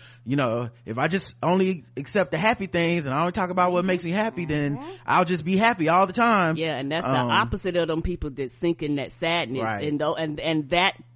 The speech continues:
Speaker 2: area is not healthy either, because you don't address shit either.
Speaker 1: And I think, honestly, a lot of people are in pain, a lot of people experience this stuff,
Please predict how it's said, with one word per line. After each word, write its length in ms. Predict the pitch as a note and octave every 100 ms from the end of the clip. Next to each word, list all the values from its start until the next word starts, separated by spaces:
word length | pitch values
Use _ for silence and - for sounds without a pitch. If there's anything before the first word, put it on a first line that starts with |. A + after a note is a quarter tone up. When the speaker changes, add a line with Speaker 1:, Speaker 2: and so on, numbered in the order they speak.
| -
Speaker 2:
area 360 | F3 F#3 F3+ F3
is 220 | F3 E3+ C#3+
not 180 | D#3+
healthy 460 | D3 E3 D3+ - C3+
either, 300 | F3+ G#3 F3+
because 340 | C#3+ - F3 D#3
you 80 |
don't 280 | E3 F#3+ F3 E3+
address 320 | D#3 F3 D#3
shit 220 | D#3+ D3+
either. 280 | D3+ B2+ A2 - -
Speaker 1:
And 100 | D#3
I 80 | F3+
think, 400 | F3+ F#3+ F#3 -
honestly, 800 | C#3 G3 G3+ F#3 D#3+ D3+ C#3 B2 -
a 140 | C3
lot 280 | C3 D3 F3
of 80 | E3+
people 560 | E3+ C#3+ C#3 C3 A2+ - -
are 300 | C#3 D#3+ E3
in 140 | D#3+
pain, 340 | F#3 D#3+ D#3+
a 80 | C3+
lot 140 | C3 C#3
of 60 |
people 160 | D3+ B2
experience 400 | A2+ C#3 D3 C#3+
this 120 | B2+
stuff, 200 | A#2+ A#2+